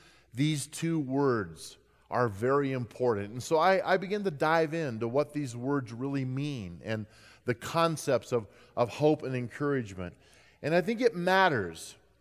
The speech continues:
what I'm about to say in terms of hope.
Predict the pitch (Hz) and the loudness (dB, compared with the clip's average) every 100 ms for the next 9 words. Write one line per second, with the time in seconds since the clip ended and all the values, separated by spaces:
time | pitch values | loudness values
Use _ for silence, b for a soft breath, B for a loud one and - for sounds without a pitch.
0 | _ _ _ _ _ _ _ _ _ 117 | _ _ _ _ _ _ _ _ _ 2
1 | 147 165 180 180 175 - 147 - 170 151 | 6 6 6 4 2 0 -6 0 4 4
2 | 127 120 117 - 127 127 135 117 110 117 | 4 2 -4 -6 -6 -4 -6 -6 -8 -6
3 | 107 - | -6 -6